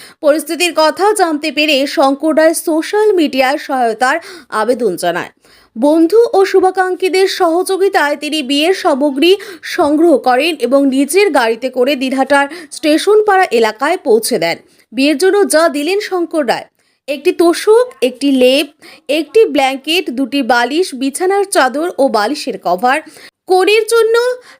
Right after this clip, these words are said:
লাল রঙের চাদর, বরকে দেওয়ার জন্য শাল, কনের মায়ের জন্য একটি শাড়ি,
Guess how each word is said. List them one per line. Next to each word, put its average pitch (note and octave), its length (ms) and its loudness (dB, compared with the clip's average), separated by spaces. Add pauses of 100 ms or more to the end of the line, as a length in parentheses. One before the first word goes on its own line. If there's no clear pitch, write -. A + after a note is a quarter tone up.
লাল C4+ 360 0
রঙের C#4 420 -2
চাদর, C4 440 -2
বরকে B3 520 0
দেওয়ার A#3 340 2
জন্য A3+ 340 -2
শাল, C4+ 460 -2 (420)
কনের G4 420 0
মায়ের D4 440 -2
জন্য G4+ 240 -4
একটি E4 340 -2
শাড়ি, D#4 520 0